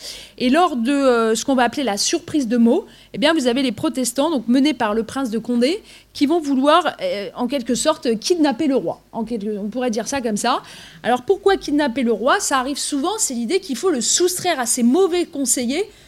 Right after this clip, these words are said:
que sont les ultra-catholiques, les Guises.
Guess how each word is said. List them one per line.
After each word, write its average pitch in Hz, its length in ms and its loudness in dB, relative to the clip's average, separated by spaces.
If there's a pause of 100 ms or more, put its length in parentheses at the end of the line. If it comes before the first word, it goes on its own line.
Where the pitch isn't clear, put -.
(140)
que 254 120 -2
sont 320 180 -4
les 247 260 -2
ultra-catholiques, 269 920 -4 (240)
les 202 160 -6
Guises. 254 420 -2